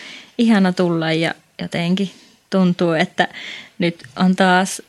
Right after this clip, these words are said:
jollain tavalla uudenlaista inspiraatiota täynnä. Jotenkin me aina inspiroidun kyllä tosi helposti ja just varsinkin sit, kun ihmisten kanssa saapi olla tekemisissä, että se oma työ on välillä, välillä sit aika semmoista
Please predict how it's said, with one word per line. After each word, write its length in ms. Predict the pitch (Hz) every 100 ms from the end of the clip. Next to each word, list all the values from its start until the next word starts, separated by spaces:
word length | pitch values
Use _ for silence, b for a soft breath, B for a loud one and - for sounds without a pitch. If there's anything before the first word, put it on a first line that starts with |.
| -
jollain 400 | 190 175 185 190
tavalla 460 | 190 190 196 196 - -
uudenlaista 640 | - 202 196 202 202 208 -
inspiraatiota 1040 | - 196 196 208 208 202 202 208 208 214 208 -
täynnä. 400 | 202 208 208 208 - _ - B B -
Jotenkin 360 | 175 170 165
me 140 | 160 151
aina 200 | 151 151 -
inspiroidun 680 | 160 160 - 165 151 160 165
kyllä 180 | 175 170
tosi 300 | - - 170
helposti 560 | 160 160 190 - 165
ja 140 | 160 156
just 300 | 160 175 - -
varsinkin 500 | 156 170 180 165 -
sit, 160 | - - -
kun 100 | 95
ihmisten 460 | 151 165 175 175
kanssa 320 | 170 165 185 196
saapi 380 | - 185 185
olla 120 | 165 185
tekemisissä, 720 | - 180 170 175 185 185 -
että 140 | 165
se 100 | -
oma 200 | - 160
työ 260 | 160 151 151
on 120 | 175
välillä, 400 | 170 170 170 175 175 B B B B
välillä 320 | 185 180 160
sit 160 | 165 165
aika 260 | - 143 151
semmoista 540 | - 139 147 - -